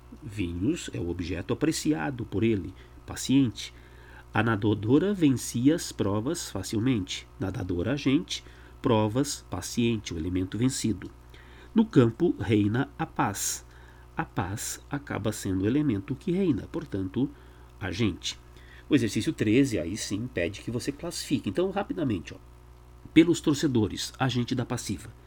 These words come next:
O espetáculo, objeto direto. Os vendedores, sujeito.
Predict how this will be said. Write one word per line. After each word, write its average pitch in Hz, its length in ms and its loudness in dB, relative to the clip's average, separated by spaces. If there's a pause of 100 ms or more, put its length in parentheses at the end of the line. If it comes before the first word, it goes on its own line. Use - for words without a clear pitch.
(640)
O 175 200 8 (100)
espetáculo, 113 960 0
objeto 117 340 -2
direto. - 440 -8 (460)
Os 160 380 6
vendedores, 120 920 2 (140)
sujeito. 104 680 0